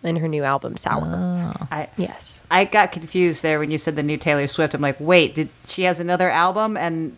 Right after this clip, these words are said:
Speaker 3: we're, we're doing that episode
Speaker 2: <laughs>
Speaker 3: again?" <laughs> 'Cause
Speaker 1: No,
Speaker 3: I
Speaker 1: not
Speaker 3: couldn't
Speaker 1: yet.
Speaker 3: believe it. It's been
Speaker 1: I
Speaker 3: two
Speaker 1: mean,
Speaker 3: weeks.
Speaker 1: Yeah, next time, next time we will, but not yet.
Speaker 3: Okay.
Speaker 1: No, this is, like, the baby
Speaker 2: Uh-huh.
Speaker 1: Taylor Swift, the Gen Z Taylor Swift, if you will.
Speaker 3: Okay.
Speaker 2: She is, she is young.
Speaker 1: Yeah,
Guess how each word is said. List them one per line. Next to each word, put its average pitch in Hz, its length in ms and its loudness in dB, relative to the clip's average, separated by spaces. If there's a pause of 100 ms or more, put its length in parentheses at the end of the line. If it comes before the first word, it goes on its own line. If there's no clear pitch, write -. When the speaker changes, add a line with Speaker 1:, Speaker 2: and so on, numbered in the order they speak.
Speaker 3:
we're, 170 340 0
we're 165 220 -2
doing 175 280 2
that 180 220 0
episode 254 340 2
Speaker 2:
<laughs> 294 400 2
Speaker 3:
again?" 339 180 2
<laughs> - 40 -10
'Cause - 380 -2
Speaker 1:
No, 226 240 4
Speaker 3:
I 180 40 2
Speaker 1:
not 214 120 4
Speaker 3:
couldn't 254 140 0
Speaker 1:
yet. 196 180 2
Speaker 3:
believe 311 360 2
it. 247 340 2
It's - 340 -6
been 262 300 0
Speaker 1:
I 226 100 4
Speaker 3:
two 233 40 6
Speaker 1:
mean, 233 180 6
Speaker 3:
weeks. 339 600 -2 (260)
Speaker 1:
Yeah, 202 280 4
next 214 260 4
time, 220 360 4
next 214 220 2
time 165 340 2
we 175 120 6
will, 165 420 4
but 165 160 4
not 165 180 4
yet. - 260 -2
Speaker 3:
Okay. 180 220 -2
Speaker 1:
No, 143 100 0
this 165 200 0
is, 165 240 -2
like, 165 220 4
the 156 60 0
baby 156 200 4
Speaker 2:
Uh-huh. 156 160 4
Speaker 1:
Taylor 160 120 -2
Swift, - 240 -2
the - 80 6
Gen 262 260 6
Z 190 180 6
Taylor 143 260 0
Swift, 147 320 0
if 156 140 -2
you 135 80 -2
will. - 220 -4 (400)
Speaker 3:
Okay. - 100 -18 (300)
Speaker 2:
She 233 260 4
is, 226 320 4
she 220 260 4
is 202 200 6
young. 156 440 6 (440)
Speaker 1:
Yeah, - 220 4